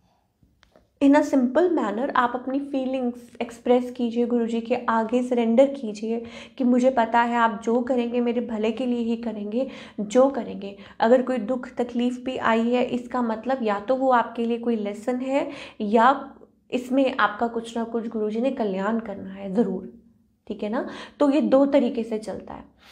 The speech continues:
तो ज़रूर, मतलब, या तो लेसन होगा जो आपको कंप्लीट करना है, ठीक है, आपका साइकिल है, आपको वो कंप्लीट करना है,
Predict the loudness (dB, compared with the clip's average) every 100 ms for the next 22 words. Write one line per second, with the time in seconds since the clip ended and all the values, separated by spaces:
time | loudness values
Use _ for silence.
0 | -20 -4 4 6 4 -4 -12 -6 0 6
1 | 6 6 2 -8 -18 _ _ -8 -6 -2
2 | -4 2 2 4 4 4 2 0 2 2
3 | 2 2 4 2 2 0 2 0 -2 -6
4 | -4 -2 -2 -4 -4 -2 -2 -6 -10 -2
5 | 2 4 4 2 -2 2 2 4 0 0
6 | -2 -4 -2 -2 0 0 0 0 -2 -4
7 | -12 -10 -10 -10